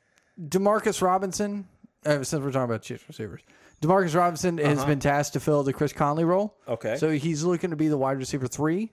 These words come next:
Speaker 1: out of
Speaker 2: Uh-huh.
Speaker 1: the gates. You're probably not gonna see your man Hardman, uh, until next year. He's gonna be on special teams.
Speaker 2: Yeah.
Speaker 1: And so just put food for thought,
Speaker 2: Okay.
Speaker 1: right?
Speaker 2: Yeah, but, I mean, you know, other than that, I,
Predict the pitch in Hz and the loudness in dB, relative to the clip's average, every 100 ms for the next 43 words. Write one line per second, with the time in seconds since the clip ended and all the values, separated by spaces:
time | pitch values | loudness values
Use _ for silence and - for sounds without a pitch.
0 | - 123 151 143 139 185 226 - - 147 | -6 -2 0 0 0 0 0 -6 -6 -4
1 | 147 156 151 160 160 156 143 147 135 160 | -2 0 0 0 0 0 -2 -4 -2 -2
2 | 151 143 139 127 147 160 160 160 156 - | -2 0 -2 0 2 0 -2 -4 -8 -16
3 | _ _ 135 131 127 123 127 135 127 127 | _ _ -2 0 2 0 -4 -6 -4 -2
4 | 117 139 - 185 208 - _ _ _ 135 | -2 -4 -2 -2 -2 -8 _ _ _ -4
5 | 127 139 127 131 120 131 123 135 151 156 | -2 -2 -2 -2 -2 -4 -4 -6 -6 -6
6 | 165 - 262 262 120 - _ - 139 127 | -8 -10 -2 -2 -2 -16 _ -4 -2 -2
7 | - 139 131 127 123 - 135 - _ _ | 0 2 2 2 -2 -6 -12 -12 _ _
8 | 147 135 - 139 156 160 170 170 135 117 | -4 -4 -8 -20 -20 -6 -2 -2 -4 -6
9 | - - _ - 185 147 - - 330 131 | -10 -16 _ -12 -2 -2 -2 -6 -4 -4
10 | 135 165 - - - _ _ _ _ - | 0 -2 -2 -16 -20 _ _ _ _ -20
11 | - - 170 170 160 160 - 156 151 131 | -16 -12 -8 -6 -6 -8 -12 -6 -2 -2
12 | 120 - 151 147 135 131 123 113 101 - | -4 -4 -2 -2 -2 -4 -4 -6 -8 -10
13 | 107 | -12